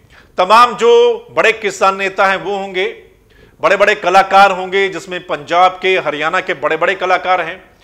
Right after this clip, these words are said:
बड़े-बड़े जो खिलाड़ी हैं वो भी उसमें हिस्सा लेंगे, जो हमारे पास सूचना है। और कई तरह के कार्यक्रम वहां पर, खेलों का आयोजन और कोई बहुत कुछ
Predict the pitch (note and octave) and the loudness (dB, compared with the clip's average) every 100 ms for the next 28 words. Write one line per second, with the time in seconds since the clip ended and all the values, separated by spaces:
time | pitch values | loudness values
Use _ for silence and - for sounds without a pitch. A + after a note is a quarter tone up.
0 | _ _ - E3+ G#3 G3+ G#3+ G#3+ G3+ - | _ _ -6 -2 0 2 2 2 -2 -6
1 | F3+ E3 F3 A3 G3+ F3 G3 - _ _ | -2 4 4 4 0 -6 -8 -16 _ _
2 | C3+ F3 F3 A3+ G3+ - G#3+ F#3 E3+ - | -8 -6 -4 -4 -4 -6 -6 -4 -6 0
3 | A3 G#3+ G#3 - _ C3 E3+ G#3 G3+ G#3 | 2 2 0 -10 _ -6 -2 0 -2 -6
4 | - - D3 D#3+ D3+ D#3+ E3 G#3 G3+ F#3+ | -10 -12 -8 -4 0 0 0 0 -2 -6
5 | F3+ F#3+ F#3 F#3+ A3+ - _ - B3 A#3+ | -6 -2 -2 -4 -12 -20 _ -4 -4 0
6 | B3 C#4+ C#4+ B3 A#3 A3+ A#3+ A#3+ G3+ G3 | 0 0 0 0 2 2 -2 -2 0 0
7 | G3 G#3+ D#3+ F#3 _ _ _ _ C#3 E3+ | 0 -2 -4 -8 _ _ _ _ -6 -4
8 | F#3+ G#3 - - E3+ F#3 F#3 G3 F#3+ E3 | 0 -2 -2 -6 -6 -6 0 4 6 6
9 | E3+ F#3 G3 F#3+ F#3 G#3+ G#3+ A3 D#3+ F3 | 4 0 0 0 4 2 2 -8 -2 -2
10 | F3+ F#3+ - | -2 -8 -10